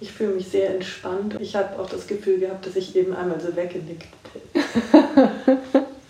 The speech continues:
Speaker 2: Ja, das ist ein schöner Einwurf jetzt von dir gewesen.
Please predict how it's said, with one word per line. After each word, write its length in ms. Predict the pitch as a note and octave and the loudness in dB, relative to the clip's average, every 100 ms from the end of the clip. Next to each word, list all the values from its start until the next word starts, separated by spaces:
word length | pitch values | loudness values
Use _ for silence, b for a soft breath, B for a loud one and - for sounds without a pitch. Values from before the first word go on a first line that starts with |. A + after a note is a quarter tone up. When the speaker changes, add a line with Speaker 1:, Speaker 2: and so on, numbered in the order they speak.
| - _ - - B B B B - | -20 _ -20 -16 B B B B -8
Speaker 2:
Ja, 420 | D#3+ D3 D3+ D#3 - B B B B | -6 -4 -6 -8 -12 B B B B
das 140 | E3+ D#3+ - - - - D3 D3+ _ _ _ _ _ _ - - - _ _ _ _ - | -6 -6 -10 -18 -20 -16 -14 -14 _ _ _ _ _ _ -18 -18 -18 _ _ _ _ -20
ist 200 | - - | -10 -6
ein 340 | D3+ C#3 C#3+ - _ _ _ _ _ _ _ - - | -4 -4 -8 -12 _ _ _ _ _ _ _ -20 -18
schöner 600 | - - F3+ E3+ D#3 - - | -8 -2 0 0 -2 -6 -6
Einwurf 840 | F#3+ G#3 A#3+ A#3 G#3 F#3+ F#3 - | -2 2 4 4 2 -4 -6 -8
jetzt 320 | F3 E3+ - | -6 -6 -10
von 200 | - E3+ | -8 -6
dir 360 | E3 E3 D#3+ D#3+ B B B B - | -4 -4 -4 -4 B B B B -6
gewesen. 680 | E3+ F3 E3 E3+ E3+ E3 | -2 2 2 2 0 -2